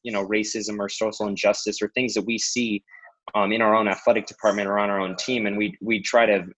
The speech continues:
confront those head on, because otherwise you're not gonna be successful as a team. So as a s-, student athlete, we've,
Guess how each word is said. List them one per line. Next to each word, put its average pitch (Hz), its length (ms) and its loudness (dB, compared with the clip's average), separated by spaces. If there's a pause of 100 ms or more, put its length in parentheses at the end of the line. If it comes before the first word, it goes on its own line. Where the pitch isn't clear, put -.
confront - 440 2
those 110 200 0
head 120 120 6
on, 147 180 2
because 120 240 -6
otherwise 123 340 2
you're 113 80 -6
not 110 240 -2
gonna 101 120 -10
be 101 100 -10
successful - 560 -4
as 87 140 -6
a - 60 -14
team. 120 340 -8 (400)
So 117 400 4 (240)
as 131 180 4
a 127 60 0
s-, - 240 -8
student 127 340 -2
athlete, 120 460 -2
we've, 107 200 -4